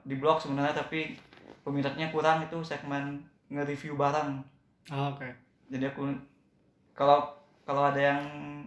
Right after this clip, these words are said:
Speaker 1: minta misalnya film lama gitu kan,
Speaker 2: Hmm.
Speaker 1: nge-rev-, review film Memoirs of Murder dong gitu kan.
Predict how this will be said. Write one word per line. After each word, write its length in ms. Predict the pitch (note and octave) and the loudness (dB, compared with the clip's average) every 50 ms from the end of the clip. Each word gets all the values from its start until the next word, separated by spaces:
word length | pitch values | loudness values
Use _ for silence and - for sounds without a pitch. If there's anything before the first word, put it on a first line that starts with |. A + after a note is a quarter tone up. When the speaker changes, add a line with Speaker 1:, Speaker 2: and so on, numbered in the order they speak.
| - - - _ _ _ - - _ _ _ _ _ _ _ _ _ _ | -14 -16 -18 _ _ _ -20 -20 _ _ _ _ _ _ _ _ _ _
Speaker 1:
minta 300 | - C3+ C3+ C3+ - D3 - | -4 -2 -2 0 2 0 0
misalnya 240 | C3+ - C#3+ C#3+ D3 | 0 0 -2 -2 -2
film 220 | - D3 C#3 C3+ | -2 0 0 0
lama 320 | C3+ B2+ B2+ C3+ C3+ C#3 C3+ | 2 2 2 4 4 4 4
gitu 140 | C3 B2 B2 | 2 0 -2
kan, 160 | B2+ C3 C#3 C#3+ - - | -2 -2 -4 -6 -8 -10
Speaker 2:
Hmm. 220 | - C#3 C3 B2+ B2+ | -8 -8 -6 -6 -4
Speaker 1:
nge-rev-, 340 | C3 C#3+ C#3+ C#3 - - - _ | -4 -4 -4 -4 -6 -10 -18 _
review 300 | D3 D3+ D3 - D#3+ D#3 D#3 | -16 -16 -14 -10 -10 -10 -10
film 300 | D3+ D#3 D3+ D3+ D3+ D3+ - - - - _ _ _ _ _ _ _ _ | -8 -8 -8 -8 -8 -8 -12 -18 -20 -20 _ _ _ _ _ _ _ _
Memoirs 380 | - C#3+ D3 C#3+ D3 D3 C#3+ - | -8 -6 -4 -2 -2 -2 -2 -2
of 140 | D3 - - | -4 -8 -8
Murder 400 | - D3 D3 - C#3+ D#3+ D#3+ D#3 | -8 -10 -10 -6 -4 -4 -4 -2
dong 240 | D#3+ D#3+ E3 D#3+ C#3+ | -2 -2 0 0 -2
gitu 140 | B2+ B2 | -4 -6
kan. 180 | B2+ B2+ C3+ C#3 | -8 -10 -10 -12